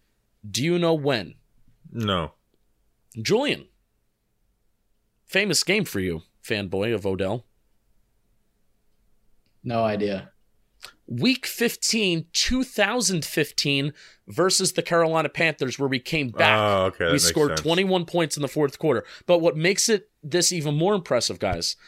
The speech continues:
Speaker 1: is that the Giants scored twenty-four points in the second quarter, and it was in a game-neutral situation. The Giants, I, I'm, I'm actually gonna, tomorrow, I'm gonna see if I can try and find maybe the last time that the Giants scored over twenty points in a single quarter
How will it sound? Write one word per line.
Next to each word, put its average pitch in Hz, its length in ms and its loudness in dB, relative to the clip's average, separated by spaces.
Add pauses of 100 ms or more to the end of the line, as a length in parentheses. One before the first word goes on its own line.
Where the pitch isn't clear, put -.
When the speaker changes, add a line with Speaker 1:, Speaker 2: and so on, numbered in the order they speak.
(300)
Speaker 1:
is 131 120 0
that 139 120 0
the 135 80 -4
Giants 160 360 0
scored 160 240 0
twenty-four 156 380 -2
points 151 300 -4
in 139 60 -4
the 131 60 -2
second 131 300 -2
quarter, 151 340 0 (360)
and 147 100 0
it 139 60 2
was 139 140 0
in 139 100 2
a 131 60 0
game-neutral 143 800 -2
situation. 131 640 -2 (400)
The 127 60 -8
Giants, 214 400 0
I, 156 240 4
I'm, 196 160 0
I'm 165 100 0
actually 180 280 0
gonna, 143 200 0
tomorrow, 143 500 0
I'm 123 140 0
gonna 135 200 -2
see 135 200 2
if 123 140 -2
I 120 80 2
can 117 140 -6
try 131 260 -2
and 117 120 -2
find 123 520 -2 (720)
maybe 151 280 0
the 143 120 0
last 139 320 2
time 143 180 0
that 127 100 -4
the 120 80 -6
Giants 135 400 0
scored 143 520 2
over 131 260 2
twenty 135 320 -2
points 131 360 -2
in 123 80 0
a 113 40 -2
single 127 320 -2
quarter 151 400 0